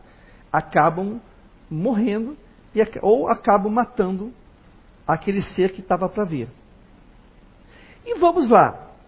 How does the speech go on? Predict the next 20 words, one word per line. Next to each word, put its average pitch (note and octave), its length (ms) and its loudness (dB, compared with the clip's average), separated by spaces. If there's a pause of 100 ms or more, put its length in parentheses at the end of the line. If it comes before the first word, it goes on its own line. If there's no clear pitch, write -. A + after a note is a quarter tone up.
(180)
e C#4+ 40 -6
se - 120 2
aquele D4+ 320 -2 (180)
ser D#4+ 200 0
precisava B3 680 2
vir? F3 280 -2 (1300)
Se - 200 4
é D#4 60 10
um E4 80 2
resgate A#3+ 680 4 (140)
seu A#3+ 320 2 (320)
de G#3 60 -4
uma G#3+ 140 0
vida A3 220 0
passada, D#3+ 680 0
o F#3+ 80 -12
que - 160 -14
fazer? D3+ 420 -2 (380)
E G3 80 8
aí? C3+ 260 0